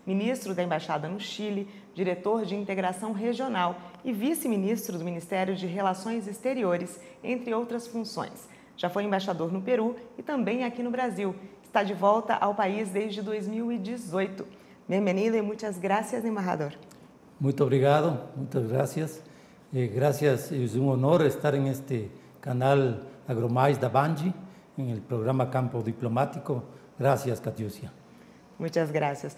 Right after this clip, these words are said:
Speaker 2: Muchas
Speaker 1: Para empezar,
Speaker 2: gracias.
Speaker 1: hablemos del papel, del rol del agronegocio en Ecuador.
Speaker 2: Mira, eh,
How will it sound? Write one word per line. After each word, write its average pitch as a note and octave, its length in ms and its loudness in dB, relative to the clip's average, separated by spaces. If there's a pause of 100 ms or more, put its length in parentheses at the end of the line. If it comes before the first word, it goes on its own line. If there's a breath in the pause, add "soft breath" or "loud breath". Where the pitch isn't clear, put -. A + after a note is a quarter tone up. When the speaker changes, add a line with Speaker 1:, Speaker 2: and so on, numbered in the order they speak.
(140 loud breath)
Speaker 2:
Muchas C3+ 80 -4
Speaker 1:
Para D4 140 2
empezar, B3+ 420 2
Speaker 2:
gracias. - 300 -14
Speaker 1:
hablemos C4+ 400 0
del C4 160 2
papel, G#3+ 640 -2
del F3+ 320 0
rol A#3 400 6
del F3 180 4
agronegocio F3+ 720 0 (420 loud breath)
en A3+ 140 2
Ecuador. D3+ 400 0 (920 loud breath)
Speaker 2:
Mira, F3+ 600 6
eh, C#3+ 640 4